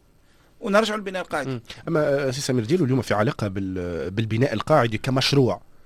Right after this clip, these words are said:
Speaker 2: رئيس الجمهورية اليوم المساندين، تعرف اللي فما برشا فاعلين سياسيين اليوم حسموا أمرهم باش يصوتوا بنعم، دونك موافقين على اللي موجود في الدستور هذا، وحتى المؤاخذات اللي سمعناها ما سمعناش إنه من المؤاخذات عندهم على البناء القاعدي، عندهم مؤاخذات أخرى.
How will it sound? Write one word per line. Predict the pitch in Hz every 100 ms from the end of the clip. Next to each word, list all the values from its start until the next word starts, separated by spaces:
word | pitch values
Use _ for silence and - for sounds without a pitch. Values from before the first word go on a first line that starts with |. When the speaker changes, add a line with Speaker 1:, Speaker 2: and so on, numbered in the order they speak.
| - - 107
Speaker 2:
رئيس | 120 170
الجمهورية | 120 123 123 131
اليوم | 160 135
المساندين، | 127 120 120 - 131 127 139 -
تعرف | 143 131
اللي | 123
فما | 135
برشا | 135 156 -
فاعلين | 123 127
سياسيين | - 117 - 185
اليوم | 131 165 190 196 -
حسموا | - 202 131 131
أمرهم | 202
باش | 170
يصوتوا | - 190 180
بنعم، | 175 135 139 - - -
دونك | 117 127
موافقين | 135 147 - 147
على | 113
اللي | 107
موجود | 110 117 -
في | 107
الدستور | 104 101 - 110
هذا، | 147 202 - - -
وحتى | - 214 165
المؤاخذات | 160 135 147 160
اللي | 156
سمعناها | 139 147 202
ما | 185
سمعناش | 175 190 175
إنه | 170
من | 160
المؤاخذات | 165 147 151 165
عندهم | 160 151
على | 135
البناء | 131 143
القاعدي، | 127 117 95 - - -
عندهم | 165 170
مؤاخذات | 175 170 156 170
أخرى. | 135 101